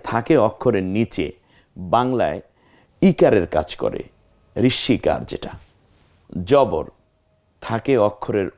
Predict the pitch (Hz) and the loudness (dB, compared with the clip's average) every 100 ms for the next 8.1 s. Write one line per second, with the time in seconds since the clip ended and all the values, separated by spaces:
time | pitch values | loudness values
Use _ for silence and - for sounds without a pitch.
0 | - 90 101 110 147 - _ _ _ - | -6 -2 2 2 0 -6 _ _ _ -6
1 | 87 110 104 92 82 - - 120 156 156 | 0 0 2 0 0 -6 -10 -2 0 0
2 | 107 76 76 - 64 55 - _ _ _ | -2 -4 -6 -6 -8 -8 -16 _ _ _
3 | _ _ 147 127 95 - - _ _ _ | _ _ 2 2 2 -4 -16 _ _ _
4 | - - 120 160 135 113 - 123 95 - | -10 -4 -2 2 2 2 0 -2 -2 -2
5 | 101 101 113 120 156 - _ _ _ _ | -2 0 2 2 0 -6 _ _ _ _
6 | - 87 107 110 98 87 - - _ _ | -12 -2 0 2 2 0 -2 -12 _ _
7 | _ 202 202 160 123 85 - - - - | _ 0 2 4 2 0 -6 -12 -12 -14
8 | - | -14